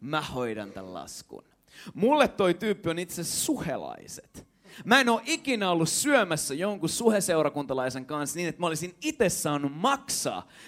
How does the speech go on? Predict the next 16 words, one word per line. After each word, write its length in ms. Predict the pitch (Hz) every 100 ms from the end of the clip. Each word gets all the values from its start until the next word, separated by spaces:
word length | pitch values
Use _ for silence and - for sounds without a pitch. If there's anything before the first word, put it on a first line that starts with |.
| -
Ja 60 |
musta 280 | 147 170 170
tuntuu, 580 | 175 202 196 190 180 165
Jyri, 340 | 147 180 175
ettei 280 | 175 170 175
tänäänkään 560 | 180 202 190 175 147 147
tarvii, 540 | - 175 165 135 135
ihan 260 | 170 165 170
vaan 220 | 180 180
vinkkinä. 460 | 208 202 - 147 180
<laughs> 60 | 196 269 247 - - - 170 160 160 170 160 - 180 247 294 - - 226 - 190 - 156 160 151 156 156 - - - 196 - - 180 - 139 113 95 92 - - - - - - - -
Sä 220 | 214 208
et 140 | 202
voi 280 | 247 269 247
enää, 220 | 233 214
mä 120 | 202